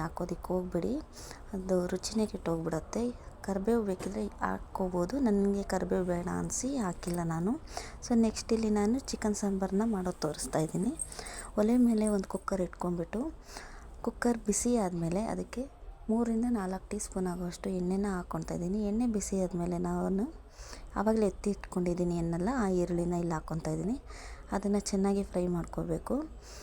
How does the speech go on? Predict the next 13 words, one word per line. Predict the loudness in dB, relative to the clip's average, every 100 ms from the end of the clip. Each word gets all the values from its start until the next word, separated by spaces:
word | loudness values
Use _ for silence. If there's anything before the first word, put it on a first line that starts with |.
| -14 -6 0
ನೋಡಿ, | 2 2
ಈ | 2
ರೀತಿಯಾಗಿ | 0 -2 0 0 2 0 -2 0 2
ಈರುಳ್ಳಿ | 4 4
ಬಾಡಿದ್ದಾದ್ಮೇಲೆ | 4 4 4 2 0 0 0 0 0 2 0 -4 -14 -14 -14 -2
ನಾವು | 0 2
ಅದಕ್ಕೆ | 2 0 2 4 4 0 -10 -14 -10 -10 -8 2
ರುಬ್ಬಿಟ್ಕೊಂಡಿರೋಂಥ | 4 4 2 4 4 4 2 2 0
ಗ್ರೀನ್ | 4 4 4
ಪೇಸ್ಟ್ | 2 0 2
ಏನಿದೆ | 0 2 2 2
ಅದನ್ನ | 2 2 2
ಹಾಕ್ಕೋಬೇಕಾಗತ್ತೆ. | 2 0 2 0 2 0 -2 -4 -2